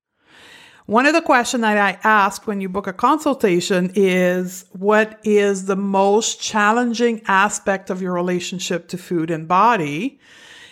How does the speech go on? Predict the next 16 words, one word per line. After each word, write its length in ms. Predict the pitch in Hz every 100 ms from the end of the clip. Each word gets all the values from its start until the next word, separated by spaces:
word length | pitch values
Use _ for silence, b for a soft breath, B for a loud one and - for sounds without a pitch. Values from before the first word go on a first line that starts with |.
| _
And 560 | 226 220 220 220 226 220
here's 420 | - 349 381 -
just 260 | 359 349 -
a 80 | 240
sample 800 | - - 302 285 294 294 254 240
of 120 | 208
the 180 | 202 190
answer. 500 | 180 180 - - - _ _ _ b b b b _ -
"I 360 | 226 233 254 -
am 260 | 233 233 226
at 160 | -
my 340 | 220 220 214 214 -
heaviest 840 | 226 226 233 220 220 214 - -
I've 140 | 196
ever 280 | 180 196 202
been. 380 | 185 180 151 147